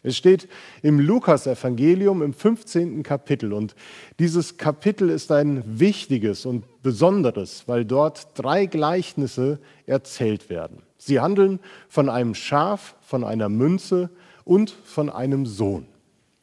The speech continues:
Und bei aller Unterschiedlichkeit, die sie in ihren Inhalten haben, haben sie auch etwas gemeinsam. Denn sie handeln vom Suchen, vom Wiederfinden und von großer Freude.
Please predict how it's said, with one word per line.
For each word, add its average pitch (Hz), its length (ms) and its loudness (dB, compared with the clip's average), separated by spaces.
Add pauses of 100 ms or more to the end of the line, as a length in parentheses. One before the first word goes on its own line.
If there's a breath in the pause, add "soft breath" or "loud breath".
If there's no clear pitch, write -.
(340 loud breath)
Und 151 100 4
bei 165 160 6
aller 196 300 4
Unterschiedlichkeit, 170 1300 0
die 147 80 2
sie 147 180 0
in 139 100 -2
ihren 139 200 0
Inhalten 156 640 0
haben, 160 320 -2
haben 170 160 0
sie 165 100 0
auch 170 140 0
etwas 165 320 -4
gemeinsam. 147 800 2 (840 soft breath)
Denn 131 160 2
sie 131 160 2
handeln 156 500 2 (100)
vom 110 240 -2
Suchen, 202 580 -2 (460 soft breath)
vom 113 320 -4
Wiederfinden 170 880 0 (340 soft breath)
und 233 360 2 (120)
von 127 420 0
großer 180 640 2
Freude. 110 560 -2